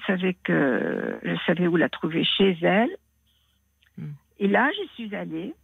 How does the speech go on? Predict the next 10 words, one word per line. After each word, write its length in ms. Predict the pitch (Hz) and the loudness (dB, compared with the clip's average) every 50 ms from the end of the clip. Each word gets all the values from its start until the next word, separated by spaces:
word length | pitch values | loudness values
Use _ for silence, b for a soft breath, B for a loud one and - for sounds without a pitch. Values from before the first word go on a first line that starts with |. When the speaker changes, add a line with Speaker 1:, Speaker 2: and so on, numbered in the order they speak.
| _ _ _ _ _ _ _ _ _ _ _ - | _ _ _ _ _ _ _ _ _ _ _ -2
Speaker 1:
Et 100 | 240 220 | 0 0
là, 320 | 180 185 196 196 359 381 - _ _ _ _ _ _ _ _ _ _ _ _ _ _ _ _ _ _ _ _ _ - | 2 2 2 0 0 -4 -8 _ _ _ _ _ _ _ _ _ _ _ _ _ _ _ _ _ _ _ _ _ -6
ah, 340 | - 370 370 359 330 - - - | -4 -2 0 0 0 0 -2 -2
euh, 200 | - 180 202 202 | -2 0 0 0
il 60 | 196 | 2
y 60 | 196 | 0
avait 140 | 202 190 202 | 0 0 0
une 120 | 202 196 | -2 -2
copine 420 | - - 202 190 - - 180 196 185 | -2 -4 -4 -4 -2 -2 0 2 2
à 80 | 180 | 4